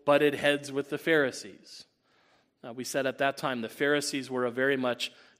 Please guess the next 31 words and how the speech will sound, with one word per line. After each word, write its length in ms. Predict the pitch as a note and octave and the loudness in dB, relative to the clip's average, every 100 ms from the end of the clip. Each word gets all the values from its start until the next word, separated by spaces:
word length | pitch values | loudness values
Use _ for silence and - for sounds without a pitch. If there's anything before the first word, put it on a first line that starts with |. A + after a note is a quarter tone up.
| - | -6
they 100 | C3+ | -2
tried 240 | - C#3+ | 0 0
to 60 | C3+ | 0
be 120 | B2+ | -2
a 40 | |
movement 400 | B2 D3 D#3 C#3+ | 0 2 2 0
of 100 | A#2 | -2
the 100 | A#2 | -6
common 400 | A2+ C#3+ C#3 A#2+ | -6 -2 -2 -2
people, 640 | A2 - E3 G3+ A3+ A3+ - _ _ _ _ _ | -8 -8 -2 2 2 0 -12 _ _ _ _ _
and 140 | C3 B2 | -6 -2
they 100 | C3 | 0
were 140 | B2+ | 0
very 260 | A#2+ C#3+ D#3 | 2 4 4
much 300 | C#3+ B2+ - | 2 -2 -2
anti-Herod's 1000 | D3+ E3 E3 D#3+ E3 E3 D#3+ D3 D3 C#3+ | 2 2 2 2 4 2 0 0 0 -4
government. 640 | B2+ B2 D3 F3 G#3 - - _ _ _ _ _ _ - | -4 -2 -2 -4 -6 -14 -20 _ _ _ _ _ _ -14
Uh, 80 | B2 | -8
they 100 | B2+ | -6
were 120 | A#2+ | -4
very 180 | B2+ C3 | -4 -4
much 200 | B2 B2+ | -6 -6
against 380 | B2 C#3+ D#3+ | -4 -4 -4
him. 180 | E3+ E3 | -4 -2
And 100 | C#3+ | -2
on 80 | C#3 | 0
the 80 | C#3 | 2
other 160 | F3 | 0
side, 260 | E3 C#3+ C#3 | 0 0 0
you 80 | B2+ | 0
had 320 | C3 C3 C3 | 2 2 0